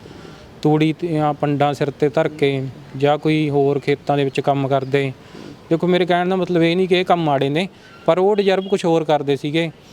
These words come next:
ਜੇ ਸਰਕਾਰ ਨੇ, ਉ-, ਉਦੋਂ ਦੀਆਂ ਸਰਕਾਰਾਂ ਨੇ ਉਹਨਾਂ ਦੀ ਬਾਂਹ ਫੜੀ ਹੁੰਦੀ, ਦੇਖਿਆ ਹੁੰਦਾ ਕਿ ਬੰਦੇ ਦੀਆਂ ਕੀ ਪ੍ਰਾਪਤੀਆਂ ਨੇ, ਕੀ ਦੇਣਾ ਨੇ ਦੇਸ਼ ਨੂੰ, ਤਾਂ ਅੱਜ ਸਮਾਂ ਕੁਛ ਹੋਰ ਹੀ ਹੋਣਾ ਸੀ ਸਾਡੇ 'ਤੇ। ਪਰ ਅਸੀਂ ਅੱਜ ਬਹੁਤ ਹੀ ਹਨੇਰੇ ਭਰੀ ਜ਼ਿੰਦਗੀ 'ਚ, ਮਤਲਬ, ਰਹਿਣ ਲਈ ਮਜਬੂਰ ਆਂਗੇ।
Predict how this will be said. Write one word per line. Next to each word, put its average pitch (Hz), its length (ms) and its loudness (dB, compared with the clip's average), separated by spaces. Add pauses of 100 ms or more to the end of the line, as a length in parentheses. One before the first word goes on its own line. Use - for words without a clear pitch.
(500)
ਜੇ 147 160 4
ਸਰਕਾਰ 147 460 2
ਨੇ, 160 400 -2
ਉ-, 160 200 -8 (120)
ਉਦੋਂ 147 260 2
ਦੀਆਂ 151 160 0
ਸਰਕਾਰਾਂ 143 460 0
ਨੇ 147 80 -4
ਉਹਨਾਂ 147 180 -4
ਦੀ 160 80 0
ਬਾਂਹ 143 240 0
ਫੜੀ 151 240 0
ਹੁੰਦੀ, 135 320 0
ਦੇਖਿਆ 135 380 0
ਹੁੰਦਾ 139 240 0
ਕਿ 135 120 2
ਬੰਦੇ 139 260 0
ਦੀਆਂ 139 160 0
ਕੀ 139 240 0
ਪ੍ਰਾਪਤੀਆਂ 135 420 0
ਨੇ, 135 60 0
ਕੀ 147 220 2
ਦੇਣਾ 135 280 0
ਨੇ 131 100 -2
ਦੇਸ਼ 127 280 0
ਨੂੰ, 135 220 -2 (680)
ਤਾਂ 156 360 2 (360)
ਅੱਜ 151 160 -2 (100)
ਸਮਾਂ 156 340 -2
ਕੁਛ 156 140 0
ਹੋਰ 143 240 2
ਹੀ 151 100 0
ਹੋਣਾ 143 200 -2
ਸੀ 135 120 -6
ਸਾਡੇ 131 240 -2
'ਤੇ। 131 240 -2 (580)
ਪਰ 160 240 2
ਅਸੀਂ 170 240 0
ਅੱਜ 156 180 -4
ਬਹੁਤ 156 340 0
ਹੀ 180 100 2
ਹਨੇਰੇ 175 280 0
ਭਰੀ 170 200 2
ਜ਼ਿੰਦਗੀ 151 600 0
'ਚ, 156 80 0 (420)
ਮਤਲਬ, 151 340 0
ਰਹਿਣ 143 260 2
ਲਈ 170 80 2
ਮਜਬੂਰ 147 400 0
ਆਂਗੇ। 135 340 2